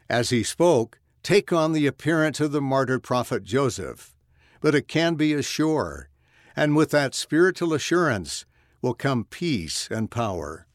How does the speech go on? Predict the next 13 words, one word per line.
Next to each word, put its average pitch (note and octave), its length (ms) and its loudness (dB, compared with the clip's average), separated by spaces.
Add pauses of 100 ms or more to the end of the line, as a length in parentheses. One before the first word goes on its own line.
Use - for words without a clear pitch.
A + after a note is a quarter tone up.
(460)
You E3+ 160 6
will E3+ 180 4
know D3+ 280 2
again B2 600 -2 (320)
that B2 200 -2
this E3+ 300 4
is D#3+ 160 2
the C#3+ 100 0
Lord's C#3 420 2
true E3 400 4
and B2 100 0
living B2+ 360 0
church, - 680 -4